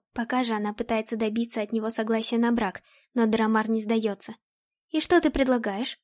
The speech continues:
с вызовом спросила Арчанка. Пока они между собой решали, что делать и как поступить, моя брачная татуировка толкнула меня вперёд. Я спокойно вышла на открытое место и уставилась на незнакомку.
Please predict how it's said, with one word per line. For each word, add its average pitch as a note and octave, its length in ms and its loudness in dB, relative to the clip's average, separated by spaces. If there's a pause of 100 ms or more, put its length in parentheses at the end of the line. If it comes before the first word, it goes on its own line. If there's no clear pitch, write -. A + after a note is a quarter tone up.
(200)
с - 140 -8
вызовом B3+ 420 2
спросила A#3+ 480 -2
Арчанка. A3+ 480 -4 (500)
Пока F4 300 2
они C4 180 4
между A#3+ 300 2
собой A3+ 320 2
решали, C4+ 400 0
что A3 220 -6
делать D#4+ 380 0 (280)
и D4+ 100 -2
как D4 240 0
поступить, A#3+ 500 -2 (300)
моя D#4+ 280 2
брачная C#4 420 0
татуировка G#3+ 640 -4
толкнула A3 480 -4
меня A3 240 -4
вперёд. G#3 400 -6 (480)
Я D#4+ 120 2
спокойно C4+ 520 2
вышла C4 300 0
на A3 160 0
открытое A#3 440 -2
место A#3+ 400 -4 (300)
и B3+ 100 0
уставилась C#4+ 600 2
на C#4 40 -2
незнакомку. C4 720 -4